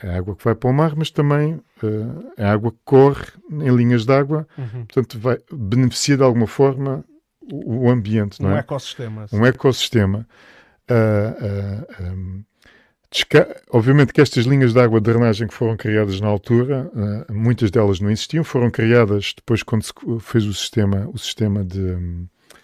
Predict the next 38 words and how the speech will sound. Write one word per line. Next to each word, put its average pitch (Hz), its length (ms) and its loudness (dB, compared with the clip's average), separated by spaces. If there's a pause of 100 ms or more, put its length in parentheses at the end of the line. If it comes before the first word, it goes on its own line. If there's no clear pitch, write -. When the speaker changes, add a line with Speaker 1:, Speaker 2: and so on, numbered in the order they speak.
(340)
Speaker 2:
o, 95 260 -8
o 110 40 -6
sistema 104 280 0
de 98 40 -4
distribuição 101 480 -2
de 101 80 0
água, 120 340 -2 (360)
para 123 100 2
garantir 120 460 2
que - 100 -10
se, - 160 -8
quando 131 220 2
os 110 100 -4
cana-, 127 320 2
para - 160 -4
os 110 100 -2
canais 120 280 2
poderem 117 380 2
o-, 127 280 -4
operar 120 260 -2
em 117 40 -2
segurança, 127 600 -4 (440)
que - 100 2
essa, 143 300 2
que - 100 0
essa 127 240 2
água 123 220 2
pudesse 117 380 0
depois - 300 0
ser - 180 -2
canalizada 110 600 2
depois 107 300 -4
para 117 160 -4
linhas 107 260 -2
de 101 100 -6
água 101 360 -6
existente. 98 560 -10 (600)
Mas, - 400 0